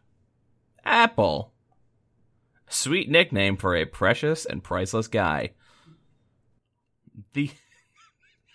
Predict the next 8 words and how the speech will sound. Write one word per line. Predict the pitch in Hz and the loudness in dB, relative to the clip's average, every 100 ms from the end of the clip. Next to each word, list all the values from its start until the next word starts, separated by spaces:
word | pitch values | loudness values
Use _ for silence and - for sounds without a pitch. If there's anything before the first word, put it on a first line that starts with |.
| _ _ - _ - | _ _ -20 _ -6
<laughs> | - - - | -6 -6 -2
Avatar. | 156 175 156 135 - - 123 - 120 107 _ - _ _ _ _ _ _ - 156 - - | 2 2 0 -10 -10 -4 -4 -2 -2 -2 _ -20 _ _ _ _ _ _ -10 -10 -10 -4
Nicknames | 160 151 180 160 175 185 196 | 2 2 2 4 6 6 2
for | 147 110 | 0 0
boys | - 175 196 202 - | 4 6 8 6 4
that | 107 | 2
are | 104 101 | 4 0
godly, | 95 135 147 143 151 151 | 2 6 6 4 2 2